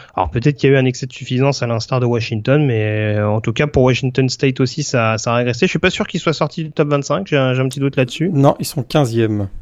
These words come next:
Speaker 2: ouais.
Speaker 1: Voilà. Donc, euh, voilà. La chute aurait pu être plus lourde, hein, quand tu vois le score, euh, mais, euh, bon, en l'occurrence, euh, ils s'en sortent pas trop
Speaker 2: Ouais,
Speaker 1: mal,
Speaker 2: ils s-,
Speaker 1: mais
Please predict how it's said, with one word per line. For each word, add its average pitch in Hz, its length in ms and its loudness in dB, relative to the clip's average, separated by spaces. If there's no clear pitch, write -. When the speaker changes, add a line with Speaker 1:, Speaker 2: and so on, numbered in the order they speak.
Speaker 2:
ouais. 120 220 -6
Speaker 1:
Voilà. 110 300 -2
Donc, 101 180 -10
euh, 92 240 -6
voilà. 101 220 0
La 120 140 2
chute 196 260 2
aurait 147 200 4
pu 147 140 0
être 143 140 0
plus 165 140 0
lourde, 135 240 4
hein, 117 100 0
quand 120 100 -2
tu 127 120 -6
vois 123 100 2
le 117 80 0
score, 151 420 2
euh, 113 260 0
mais, 110 240 -2
euh, 104 140 -4
bon, 101 160 -4
en 107 160 0
l'occurrence, 131 680 0
euh, 104 380 -2
ils 127 60 -2
s'en 131 160 2
sortent - 280 -2
pas 147 120 0
trop 135 100 6
Speaker 2:
Ouais, 135 100 8
Speaker 1:
mal, 156 220 4
Speaker 2:
ils 151 60 2
s-, 120 260 -2
Speaker 1:
mais 120 220 -2